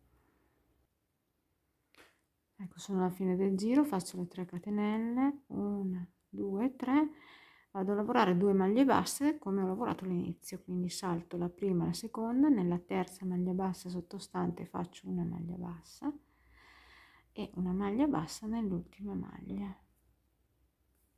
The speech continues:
Ecco, giriamo il nostro lavoro.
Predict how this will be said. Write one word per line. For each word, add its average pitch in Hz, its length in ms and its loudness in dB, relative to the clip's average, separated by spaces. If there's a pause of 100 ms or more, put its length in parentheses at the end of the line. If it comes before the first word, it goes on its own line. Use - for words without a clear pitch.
(1800)
Ecco, - 280 -12 (680)
giriamo 180 600 -2
il 220 140 -2
nostro 170 500 -6 (220)
lavoro. 196 880 0